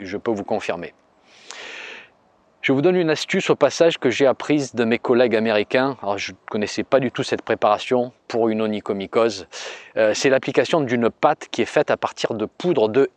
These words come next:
henné. Euh, je ne sais pas si vous connaissez le henné, vous trouverez la poudre de henné, qui est une plante en fait, hein, euh, dans de nombreuses boutiques de produits naturels parce que c'est utilisé pour se teindre les cheveux. Bon, ben,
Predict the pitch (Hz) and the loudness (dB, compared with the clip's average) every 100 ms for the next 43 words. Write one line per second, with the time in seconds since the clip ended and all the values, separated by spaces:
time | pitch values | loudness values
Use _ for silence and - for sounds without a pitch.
0 | - 156 143 135 127 _ _ _ _ - | 0 2 2 0 -4 _ _ _ _ -10
1 | 107 101 98 92 - - - - - - | -6 -4 -4 -6 -12 -18 -20 -20 -10 -4
2 | 120 120 107 120 107 117 120 131 123 127 | -2 -2 0 -2 0 0 2 2 2 2
3 | 147 143 123 - 117 123 104 - 123 113 | 2 0 -6 -2 4 4 4 2 2 2
4 | 113 110 123 135 135 - _ _ - - | 2 2 4 4 2 -4 _ _ -20 -12
5 | - - 127 110 139 180 113 101 90 - | -6 -2 -2 0 0 0 -2 -6 -8 -10
6 | 120 - - - - - 113 110 113 117 | -14 -12 -12 -12 -8 0 4 4 4 2
7 | 120 120 120 131 139 107 107 117 151 117 | 0 2 2 2 2 2 -4 -4 -4 -4
8 | 107 - 117 117 107 - 104 117 120 - | -4 -2 -2 -2 -4 -4 0 0 0 -8
9 | - - 135 107 - 95 101 98 135 - | -6 -6 -4 -6 -8 -10 -6 -2 -2 -4
10 | - 104 - 143 131 87 90 127 143 113 | -6 -4 0 0 0 -6 -2 0 0 -2
11 | 87 - _ - 98 90 76 | -4 -12 _ -8 -4 -4 -6